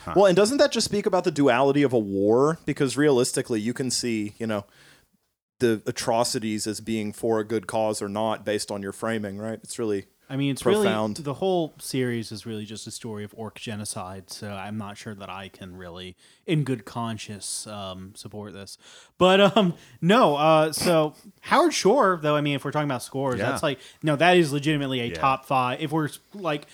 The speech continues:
Speaker 1: Yeah.
Speaker 3: counting the one trilogy as essentially one cinematic project,
Speaker 1: Which I think is fair.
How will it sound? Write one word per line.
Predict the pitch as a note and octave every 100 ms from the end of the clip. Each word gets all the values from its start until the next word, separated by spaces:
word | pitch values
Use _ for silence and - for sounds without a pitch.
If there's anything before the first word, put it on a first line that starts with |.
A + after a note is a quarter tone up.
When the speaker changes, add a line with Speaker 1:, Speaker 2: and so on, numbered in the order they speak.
| -
Speaker 1:
Yeah. | F3+
Speaker 3:
counting | F#3+ F#3+ F3+
the | D3+
one | D3+ D3
trilogy | - C#3 C3 A#2+ A#2+
as | A2+
essentially | A2+ C3 - B2
one | A#2 A#2+ A#2
cinematic | B2 A#2+ A#2 A2+ -
project, | B2 A2+ G#2+ A#2 A#2
Speaker 1:
Which |
I | G#2
think | D#2+
is | -
fair. | E2